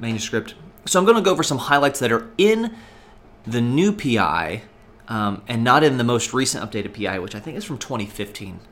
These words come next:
Uh, if, I, I could be wrong about that. Um, so in the, there is a,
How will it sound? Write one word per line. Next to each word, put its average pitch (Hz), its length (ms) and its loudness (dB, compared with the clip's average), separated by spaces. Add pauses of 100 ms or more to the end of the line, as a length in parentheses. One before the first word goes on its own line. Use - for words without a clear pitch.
Uh, 90 220 -10
if, - 180 -18 (100)
I, - 280 -8
I - 40 -4
could 190 200 0
be 143 100 6
wrong 113 200 2
about 95 220 -4
that. - 300 -10 (480)
Um, 98 420 -2 (220)
so 151 180 2
in 143 80 4
the, 139 60 0
there 135 240 0
is 123 120 0
a, 123 60 -4